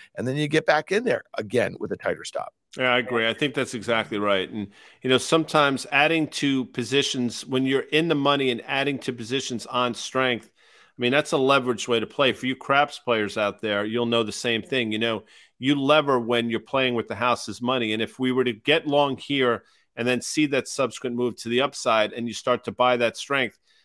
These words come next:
Speaker 2: my sense is that strength feeds upon itself. And to Dan's point, that stop becomes a trailing stop. So with each,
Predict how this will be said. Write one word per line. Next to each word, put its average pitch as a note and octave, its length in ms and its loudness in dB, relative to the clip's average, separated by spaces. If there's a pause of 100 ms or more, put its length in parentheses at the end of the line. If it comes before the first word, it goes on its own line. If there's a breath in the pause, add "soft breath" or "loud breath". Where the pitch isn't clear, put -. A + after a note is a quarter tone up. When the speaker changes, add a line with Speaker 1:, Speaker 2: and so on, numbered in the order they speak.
(140)
Speaker 2:
my C3+ 100 2
sense E3+ 380 0
is B2 100 -2
that B2 180 2
strength - 520 -4
feeds D#3 480 0
upon E3+ 400 2
itself. A2+ 560 0
And A2+ 100 -10
to A#2+ 80 -6
Dan's D#3 400 0
point, A#2+ 460 -4 (420)
that C#3+ 220 2
stop D#3 580 4
becomes B2+ 380 -4
a A#2 60 0
trailing D3 460 2
stop. A2 380 0
So A#2+ 160 -4
with A2+ 220 -4
each, D3+ 340 -2